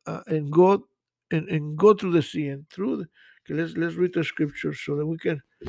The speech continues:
be more, you know, you know, get out, get out and go to the sea, through to the, so, so Mark, Mark tells, uh, right here the verses. It says,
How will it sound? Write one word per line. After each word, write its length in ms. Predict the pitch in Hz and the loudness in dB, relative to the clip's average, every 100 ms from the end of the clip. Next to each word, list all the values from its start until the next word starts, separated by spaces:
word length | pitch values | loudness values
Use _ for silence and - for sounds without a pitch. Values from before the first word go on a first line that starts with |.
| - - - | -8 -6 -2
be 120 | 165 156 | 4 6
more, 300 | 160 156 151 | 8 8 6
you 80 | 147 | 2
know, 220 | 147 147 | 0 -6
you 140 | - - | -10 -12
know, 460 | - - - - 180 - _ - 147 | -14 -12 -8 -8 -10 -20 _ -16 2
get 200 | 170 196 | 8 12
out, 220 | 208 202 | 12 10
get 120 | 190 | 8
out 220 | 196 202 202 | 8 8 6
and 120 | 170 | 8
go 140 | 190 | 8
to 80 | 202 | 8
the 140 | 202 | 6
sea, 320 | - 226 202 156 | 6 2 2 2
through 260 | 175 185 | 6 4
to 300 | 185 208 165 | 6 0 2
the, 100 | 170 _ - - _ _ _ | 0 _ -20 -20 _ _ _
so, 200 | - 165 | -2 -2
so 140 | - 160 | 0 4
Mark, 320 | 170 180 170 | 6 6 6
Mark 340 | 165 175 165 | 6 6 4
tells, 500 | 185 170 165 139 - - | 6 8 6 4 -6 -2
uh, 160 | 151 | 0
right 220 | 160 170 156 | 2 4 6
here 180 | 175 | 6
the 160 | 165 165 | 4 0
verses. 600 | 156 160 151 - 147 - _ _ - - - - _ _ _ _ - | 0 0 0 -2 -6 -8 _ _ -20 -18 -18 -18 _ _ _ _ -10
It 120 | 147 | -6
says, 300 | - 156 | 0 0